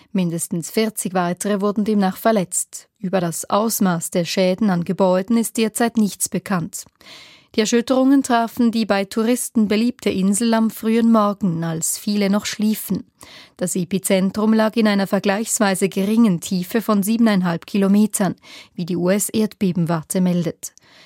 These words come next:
Indonesien wird wegen seiner Lage auf dem sogenannten pazifischen Feuerring immer wieder von Beben erschüttert. Spaniens Regierung hat auf die steigende Zahl von Flüchtlingen an ihren Grenzen reagiert.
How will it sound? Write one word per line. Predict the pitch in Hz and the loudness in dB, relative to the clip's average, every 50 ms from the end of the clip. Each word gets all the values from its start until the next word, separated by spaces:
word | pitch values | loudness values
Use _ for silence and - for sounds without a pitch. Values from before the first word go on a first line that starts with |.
| _ _ - | _ _ -6
Indonesien | 196 180 185 180 185 185 196 196 - 254 247 240 233 | -4 -2 0 2 2 2 2 2 2 2 4 4 4
wird | 247 240 240 - | 4 2 2 2
wegen | 220 220 196 208 196 | 0 2 2 2 2
seiner | 185 196 190 185 180 | 2 2 2 2 2
Lage | 180 175 180 196 214 - 240 208 185 | 2 2 2 0 0 0 0 0 0
auf | 175 165 - | 0 -4 -2
dem | - 190 175 165 | -2 0 0 0
sogenannten | 170 180 - 185 180 170 165 165 - - - 180 - | 0 -2 -2 0 -2 0 0 -2 -4 -2 -4 -4 -2
pazifischen | - 185 165 - - - 226 233 - - 202 - - 190 165 | -2 -6 -4 -4 -2 0 0 0 0 0 -4 -4 -2 -4 -4
Feuerring | 147 - - 202 202 202 185 170 165 175 185 190 208 214 202 - - - - _ - | -4 0 0 0 2 2 0 -2 -2 -2 2 4 4 4 2 0 -6 -20 -20 _ -2
immer | 247 233 240 240 240 | 2 4 4 4 4
wieder | 214 220 220 185 190 175 156 | 2 0 0 0 0 -2 -2
von | - - 180 165 156 156 | -2 -2 -2 -2 -2 -2
Beben | - 180 165 156 - 180 165 165 165 | -4 -4 -4 -4 -2 -2 -2 -2 -2
erschüttert. | 170 160 - - 196 - - - - _ - - - - _ _ _ _ _ _ _ _ _ _ _ _ _ _ - - - - - - _ _ _ _ _ _ _ _ _ - | -4 -4 -2 -4 -4 -4 -4 -10 -12 _ -8 -8 -8 -8 _ _ _ _ _ _ _ _ _ _ _ _ _ _ -20 -20 -20 -20 -20 -20 _ _ _ _ _ _ _ _ _ -2
Spaniens | - 226 220 247 269 294 294 277 - | -2 0 2 4 4 4 4 4 2
Regierung | 254 240 - 233 220 240 262 269 277 254 262 | 0 0 0 0 0 2 4 4 4 4 4
hat | 247 233 - | 2 2 2
auf | 220 208 202 - - | 0 0 0 -2 -4
die | 220 190 | -4 -4
steigende | - - 208 185 190 220 247 247 226 240 240 | -2 0 0 0 0 2 0 2 2 2 0
Zahl | - 233 208 208 208 | 0 0 0 0 0
von | - - 220 214 | 0 0 0 0
Flüchtlingen | 196 - - 233 254 233 - - 233 208 185 180 180 180 175 | 0 2 2 2 2 2 -2 -2 0 0 2 2 2 0 0
an | 170 185 185 | 0 0 0
ihren | 180 190 196 214 220 196 | 0 0 2 2 0 0
Grenzen | 208 202 208 220 226 220 - - 220 180 | 2 2 4 4 4 4 4 2 0 0
reagiert. | 165 165 165 165 - - 190 185 180 - - - - | 0 -2 -4 -4 -6 -4 -2 -2 -2 -2 -2 -10 -14